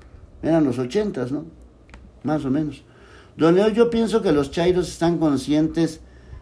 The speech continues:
de que está haciendo malas cosas y que también es corrupto,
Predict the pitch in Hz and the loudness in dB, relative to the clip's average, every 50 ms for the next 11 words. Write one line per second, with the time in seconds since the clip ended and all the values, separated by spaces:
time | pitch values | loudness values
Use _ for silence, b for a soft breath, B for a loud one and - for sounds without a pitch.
0 | b b 98 120 123 120 120 120 123 120 117 117 - - 120 120 123 - 160 160 | b b 0 2 2 2 2 2 2 2 2 0 -2 -2 -2 -2 0 0 -2 -2
1 | 156 160 165 160 160 156 143 147 151 156 156 151 143 - - 175 165 160 160 160 | 0 2 2 2 2 2 2 2 2 2 2 2 0 -2 -2 0 0 0 2 0
2 | 156 156 - - - 120 120 120 123 139 131 139 147 160 156 156 - 160 160 160 | -2 -2 -4 -6 -6 -4 -4 -2 0 0 2 2 2 2 0 0 -2 -2 -2 -2
3 | 196 226 214 - - 160 143 - B | -2 -4 -6 -4 -4 -4 -4 -4 B